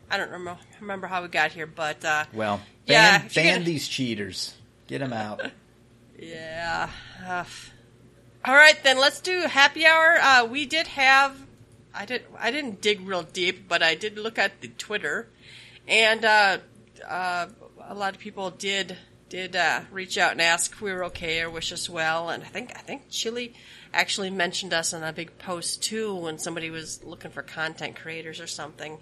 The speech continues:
Speaker 2: Yeah.
Speaker 1: But, uh, yeah, th-, thank you to those people who, uh, wished us well and, uh,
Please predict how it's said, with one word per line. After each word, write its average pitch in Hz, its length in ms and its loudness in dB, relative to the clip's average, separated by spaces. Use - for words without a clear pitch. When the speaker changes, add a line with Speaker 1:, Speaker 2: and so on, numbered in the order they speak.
Speaker 2:
Yeah. 135 320 -10
Speaker 1:
But, 190 160 6
uh, 170 60 6
yeah, 233 240 6
th-, - 320 -10
thank 320 260 4
you 359 100 -2
to 330 60 0
those 277 180 0
people 294 300 -8
who, 269 200 -6
uh, 202 440 4
wished 214 240 -8
us 208 160 -4
well 214 320 -2
and, 165 320 -4
uh, 156 280 2